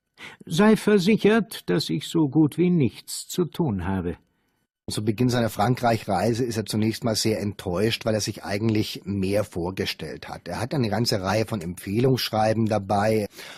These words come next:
Speaker 2: Und am Anfang will die Sache nicht so recht vorwärts gehen. Aber dann hat er doch Kontakt zu allen, kann man sagen, namhaften Vertretern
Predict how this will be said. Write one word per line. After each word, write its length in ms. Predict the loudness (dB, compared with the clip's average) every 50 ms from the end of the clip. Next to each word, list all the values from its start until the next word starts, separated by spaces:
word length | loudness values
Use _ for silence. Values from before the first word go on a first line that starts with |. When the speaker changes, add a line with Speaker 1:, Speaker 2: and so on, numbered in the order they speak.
| -20 -20 -20 _ _ -6
Speaker 2:
Und 340 | -2 0 2 4 4 2 0 -4 _ -18 -16 -16 -16 -16 -14 -6
am 160 | -4 -4 -4
Anfang 500 | -2 0 2 2 2 4 4 4 4 4 6
will 120 | 4 4
die 80 | 4 4
Sache 320 | 2 2 0 2 2 2
nicht 220 | 2 2 2 0
so 100 | -4 -2
recht 240 | -2 -2 -4 -4 -6
vorwärts 540 | -6 -6 -4 -2 -2 -4 -4 -8 -12 -12 _
gehen. 240 | -6 -6 -6 -6 -8
Aber 240 | -2 0 0 0 0
dann 600 | 0 2 2 4 4 6 6 6 4 4 2 2
hat 140 | 0 0
er 80 | 0 0
doch 240 | 2 0 -2 -2 -2
Kontakt 500 | -2 -2 -2 0 0 -2 -2 -4 -4 -6
zu 260 | 0 2 2 2 2 0
allen, 560 | -6 -4 -2 0 2 2 4 4 4 2 2
kann 160 | 0 0 0 0
man 140 | 0 0
sagen, 540 | 0 0 2 2 2 2 2 0 0 0 0
namhaften 760 | 0 0 0 0 0 0 0 0 -2 -2 -4 -6 _ -8 -8
Vertretern 880 | -4 -6 -6 -6 -6 -8 -4 0 0 0 2 2 2 2 4 2 0